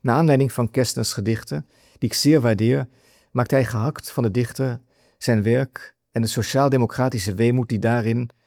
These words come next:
volgens Benjamin in mijn parafrase, dienst deed als zijden pyjama die Kästner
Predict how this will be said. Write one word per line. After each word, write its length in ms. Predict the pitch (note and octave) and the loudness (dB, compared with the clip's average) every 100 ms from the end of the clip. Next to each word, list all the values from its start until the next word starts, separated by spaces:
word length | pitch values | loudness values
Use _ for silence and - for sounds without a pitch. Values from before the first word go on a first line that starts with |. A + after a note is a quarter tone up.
| _ _ _ | _ _ _
volgens 300 | - G#2+ F#2 | -4 -2 0
Benjamin 380 | B2+ C3+ C3 B2 | 2 4 2 2
in 100 | A2 | 2
mijn 160 | B2 | 2
parafrase, 680 | A#2 G#2+ - A#2 A#2 G#2 A2+ - _ _ _ | 2 0 0 0 0 0 -6 -10 _ _ _
dienst 320 | - C3+ B2+ - | 0 2 2 0
deed 260 | B2 A#2+ | 0 0
als 180 | G#2+ - | -2 0
zijden 280 | B2+ C3+ A#2 | 2 2 2
pyjama 540 | A#2 A2 A2+ A#2 A#2+ - _ _ _ | 2 2 2 0 -4 -10 _ _ _
die 120 | B2 | -8
Kästner 560 | A#2 C#3 B2 - C3 | 0 0 0 0 -4